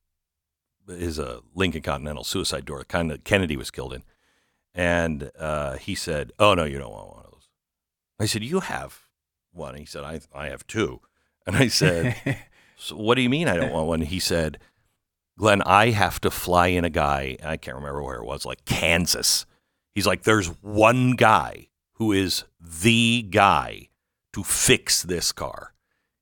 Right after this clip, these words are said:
Speaker 1: He said, "It is a nightmare."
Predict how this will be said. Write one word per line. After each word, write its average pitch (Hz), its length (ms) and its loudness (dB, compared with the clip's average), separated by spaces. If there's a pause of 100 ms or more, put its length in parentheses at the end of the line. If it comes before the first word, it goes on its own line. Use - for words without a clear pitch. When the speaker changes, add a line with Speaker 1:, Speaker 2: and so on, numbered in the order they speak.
Speaker 1:
He 101 160 -4
said, 90 460 2 (120)
"It 131 300 0
is 104 400 -2 (160)
a 85 320 -8 (280)
nightmare." 139 1300 2